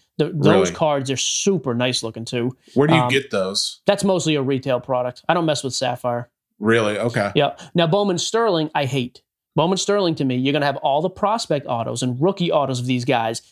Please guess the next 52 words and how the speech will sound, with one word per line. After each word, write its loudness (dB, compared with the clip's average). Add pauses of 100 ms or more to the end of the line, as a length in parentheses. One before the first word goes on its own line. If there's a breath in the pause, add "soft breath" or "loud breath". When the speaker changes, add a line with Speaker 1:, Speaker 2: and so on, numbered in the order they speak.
(160)
Speaker 1:
I 2
think 0
Bowman 0
Sterling -2
is -6
too 2
expensive, -2
and -2
it -4
doesn't 0
resell -2
for -6
nearly 0
as -4
much. 0
I 4
would 2
rather 0
spend -2
more 0
money 0
on -2
one 0
of -4
the -2
big -2
main 2
three -4
Bowman -2
products -4 (240 soft breath)
than 0
waste 0
money -2
on -4
Bowman -2
Sterling. -2
I 2
just, -4
uh, -4 (260)
never 2
been 0
a -2
fan. -8 (260)
Never 6
Speaker 2:
Now, 4
there 2
Speaker 1:
commands 0
the 0
market -2
re-, -8
sa-, -4
resale. -2